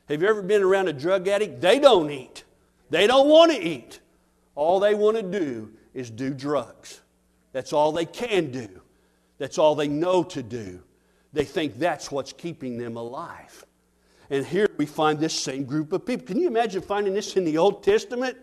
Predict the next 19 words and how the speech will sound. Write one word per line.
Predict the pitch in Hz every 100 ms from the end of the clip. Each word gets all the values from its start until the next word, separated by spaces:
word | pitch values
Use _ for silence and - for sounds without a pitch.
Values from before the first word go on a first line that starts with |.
| _ _ _ _ _ _
Wow, | 214 214 196
isn't | 214
that | 226 165 - -
crazy | - 190 233 226 262 - -
that | 180
we | 165 240
would | 220 -
find | 202 196 208
stuff | - 220 208
like | 190 165
this | 214 202
in | 165
the | 147 - -
Old | 180 208 214
Testament, | - 180 - 131 120 - - _
written | 180 - 156
hundreds | 143 208 247 180 135
of | 151 135
years | 156 190 135 110 113 -